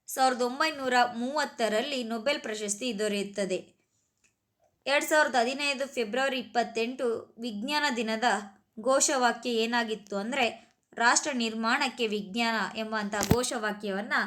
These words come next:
ಅವರು ನೀಡುತ್ತಾರೆ. ಜೇನುತುಪ್ಪದಲ್ಲಿ ಫ್ರಕ್ಟೋಸ್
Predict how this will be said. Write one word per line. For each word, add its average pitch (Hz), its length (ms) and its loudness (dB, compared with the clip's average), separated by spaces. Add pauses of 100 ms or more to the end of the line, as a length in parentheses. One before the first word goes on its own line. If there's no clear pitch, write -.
(420)
ಅವರು 220 240 0
ನೀಡುತ್ತಾರೆ. 196 920 -6 (640)
ಜೇನುತುಪ್ಪದಲ್ಲಿ 285 1300 2 (180)
ಫ್ರಕ್ಟೋಸ್ 330 720 4